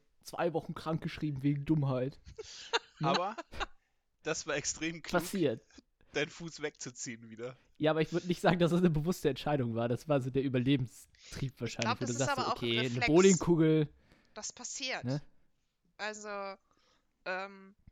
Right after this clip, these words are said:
Speaker 2: mir ist das jetzt erst vor ein paar Tagen bei meiner Prüfung passiert, dass ich gedacht hab, nimm auf jeden Fall Saft mit. Saft bringt dich heftig nach vorn. Die ganzen Vitamine, wenn du einen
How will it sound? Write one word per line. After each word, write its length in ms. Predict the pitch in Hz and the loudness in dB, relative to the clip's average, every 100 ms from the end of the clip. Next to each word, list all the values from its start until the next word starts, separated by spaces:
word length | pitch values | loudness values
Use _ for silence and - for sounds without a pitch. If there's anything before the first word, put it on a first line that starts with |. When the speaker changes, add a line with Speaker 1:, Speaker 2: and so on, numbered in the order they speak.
| _ _ _ _ | _ _ _ _
Speaker 2:
mir 100 | 196 | -14
ist 140 | 208 | -12
das 160 | 220 214 | -12 -10
jetzt 260 | 233 262 - | -10 -10 -10
erst 400 | 220 226 - - _ _ _ _ _ _ | -8 -8 -14 -20 _ _ _ _ _ _
vor 160 | 214 | -14
ein 80 | 202 | -14
paar 180 | 220 220 | -14 -12
Tagen 240 | 226 214 | -12 -12
bei 80 | 208 | -14
meiner 200 | 208 196 | -10 -12
Prüfung 360 | - 247 226 226 | -12 -16 -14 -14
passiert, 480 | 202 - - 190 _ | -12 -12 -10 -12 _
dass 340 | 185 190 - - - - _ _ _ _ | -12 -10 -10 -10 -16 -20 _ _ _ _
ich 380 | 208 - - - | -12 -10 -12 -10
gedacht 320 | 202 202 214 | -8 -8 -10
hab, 100 | 185 _ - | -18 _ -16
nimm 200 | 196 226 | -14 -12
auf 180 | 220 - | -12 -14
jeden 340 | 196 214 262 | -12 -12 -12
Fall 320 | 254 226 202 | -16 -14 -12
Saft 440 | 196 196 202 - _ | -12 -8 -8 -8 _
mit. 160 | 143 - - | -20 -20 -12
Saft 320 | 190 214 - | -10 -10 -12
bringt 260 | 214 208 | -14 -14
dich 160 | 196 - | -18 -10
heftig 380 | 208 - 196 - | -12 -12 -18 -18
nach 120 | 180 | -20
vorn. 280 | - 202 190 | -12 -10 -10
Die 80 | 180 | -10
ganzen 360 | 196 214 196 190 | -12 -12 -18 -18
Vitamine, 720 | 202 180 185 214 208 185 175 | -16 -16 -16 -12 -10 -10 -12
wenn 100 | 185 | -14
du 80 | 180 | -16
einen 180 | 185 | -18